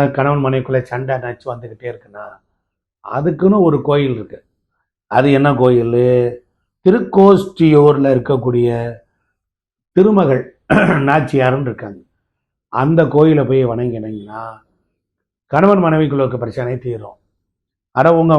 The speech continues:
ஒய்ஃபு பெரிய இம்சையா இருக்கான்னா, திருச்செம்பொன் அப்படின்னு ஒரு ஊர் இருக்கு,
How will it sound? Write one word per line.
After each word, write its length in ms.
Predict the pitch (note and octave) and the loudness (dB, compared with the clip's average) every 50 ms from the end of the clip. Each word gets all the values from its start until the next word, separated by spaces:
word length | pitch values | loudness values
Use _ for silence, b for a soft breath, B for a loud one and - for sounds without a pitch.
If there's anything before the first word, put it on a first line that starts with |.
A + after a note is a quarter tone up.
| C#3+ B2+ | 2 2
ஒய்ஃபு 340 | C3+ D#3 F#3 G3+ D#3+ D#3 F#3+ F3+ E3+ D#3 B2 | 2 4 2 2 4 4 4 4 4 4 2
பெரிய 260 | C3+ C#3 D3+ D#3+ E3+ E3 D#3+ D3+ | 0 2 2 2 2 2 2 0
இம்சையா 320 | D#3 D#3+ C#3+ - E3 D3+ C#3+ | 0 -2 -2 0 2 2 2
இருக்கான்னா, 500 | C3 - - B2+ A#2+ A#2 A2+ A#2 A#2 A#2 A#2+ A#2+ - _ _ _ _ _ _ _ _ _ _ _ _ _ _ _ _ | 2 0 -4 -6 -6 -6 -10 -12 -12 -12 -12 -14 -16 _ _ _ _ _ _ _ _ _ _ _ _ _ _ _ _
திருச்செம்பொன் 800 | F#3+ G3+ A3 A#3 G#3+ - - G#3 F#3 F#3 F#3 E3 F3+ F3+ F3+ E3 C#3 A2+ - - _ _ _ _ _ _ _ _ _ _ - | 0 0 2 0 -2 0 2 2 2 4 2 2 2 2 0 -2 -4 -6 -8 -14 _ _ _ _ _ _ _ _ _ _ 0
அப்படின்னு 480 | B2+ C#3+ C#3+ C3+ D3 D#3 E3 E3+ F3+ E3+ | 0 0 0 2 0 0 2 2 2 0
ஒரு 160 | D3 C3+ B2 B2 | 0 0 0 0
ஊர் 220 | B2+ D#3 D#3+ D3 B2+ | 0 2 2 2 0
இருக்கு, 200 | B2 B2 - | -2 -6 -8